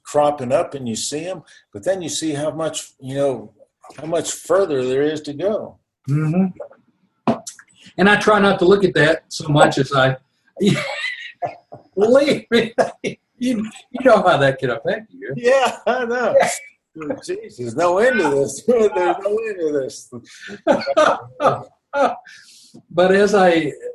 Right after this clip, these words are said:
Speaker 2: and, uh, believe, I tried to journal. I've been trying to journal on every section that we have,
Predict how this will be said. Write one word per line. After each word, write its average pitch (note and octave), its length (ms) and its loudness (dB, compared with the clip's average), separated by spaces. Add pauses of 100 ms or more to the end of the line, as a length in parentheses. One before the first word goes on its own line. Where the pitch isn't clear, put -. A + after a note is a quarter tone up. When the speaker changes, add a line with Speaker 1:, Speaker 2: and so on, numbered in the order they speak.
Speaker 2:
and, D3+ 320 -4
uh, C#3+ 80 -2
believe, F#3+ 260 2
I D#3 140 2
tried B3+ 400 -2
to E3+ 80 0
journal. D#3 640 0 (760)
I've C#3 100 -6
been D#3+ 180 0
trying E3 260 2
to C#3 60 0
journal C3 420 -2
on A2+ 100 -10
every C3 220 -4
section B2+ 400 -6
that G#2+ 160 -14
we G#2+ 100 -12
have, A2 360 -10